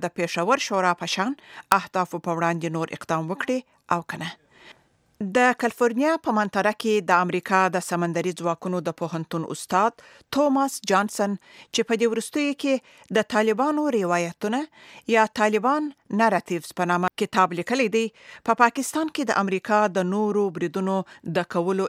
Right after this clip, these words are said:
احتمال کمزوری ګڼي. ښاغلی جانسن وایي، شک لرم چې په پاکستان کې د امریکا د بې پیلوټه الوتکو زیاتېدل ووینم، ځکه په افغانستان کې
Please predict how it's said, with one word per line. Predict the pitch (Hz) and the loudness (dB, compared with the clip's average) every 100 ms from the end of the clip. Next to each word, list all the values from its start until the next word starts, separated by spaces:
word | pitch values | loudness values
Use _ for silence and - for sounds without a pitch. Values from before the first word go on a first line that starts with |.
| - | -4
احتمال | 170 - 175 196 240 233 _ - | -6 -4 -2 0 0 -4 _ -4
کمزوری | 202 180 180 175 147 160 | -2 0 0 -2 -2 -4
ګڼي. | 160 160 - _ - - - | -2 -4 -8 _ -20 -16 -4
ښاغلی | 202 185 208 202 - 180 196 | 0 2 2 0 -2 -2 0
جانسن | 202 - 185 185 | 0 0 0 2
وایي، | 220 233 214 - - - | 2 2 -4 -10 -12 -2
شک | 285 285 285 | 0 2 0
لرم | 254 254 - | 2 0 2
چې | 247 233 190 | 2 2 -2
په | - | -2
پاکستان | 185 175 - 190 185 | -2 -4 -2 -2 -2
کې | 202 185 165 | -2 0 0
د | 170 | 0
امریکا | 170 170 185 185 | -2 -2 0 0
د | 170 | 0
بې | 170 - | -4 -4
پیلوټه | 170 180 180 170 170 | -2 -2 -2 -2 -2
الوتکو | 170 - 180 180 170 | -4 -6 -6 -4 -4
زیاتېدل | 160 160 160 156 247 262 _ _ 175 | -4 -6 -6 -4 -4 -6 _ _ -4
ووینم، | 190 151 143 120 - _ - - - 196 | -2 -2 -4 -8 -10 _ -18 -14 -6 -4
ځکه | 185 185 | -2 0
په | 175 | 0
افغانستان | - 170 170 - 180 175 | 2 -2 -2 -2 -2 -2
کې | 165 | -4